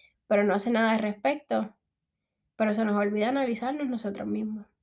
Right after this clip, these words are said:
Así que deja de estar quejándote, deja de estar llorando, deja esa negatividad a un lado y comienza a vivir para el propósito que Dios tiene contigo. Si no lo conoces, pídele revelación.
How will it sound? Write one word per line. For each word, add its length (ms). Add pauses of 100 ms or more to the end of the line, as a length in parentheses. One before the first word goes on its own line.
(1200)
Así 380
que 540 (260)
deja 240
de 60
estar 260
quejándote, 920 (760)
deja 280
de 80
estar 580 (100)
llorando, 840
deja 280
esa 160
negatividad 720
a 40
un 180
lado 520 (360)
y 80
comienza 440
a 40
vivir 300
para 200
el 80
propósito 540
que 100
Dios 240
tiene 260
contigo. 540 (880)
Si 140
no 100
lo 140
conoces, 500 (680)
pídele 380
revelación. 760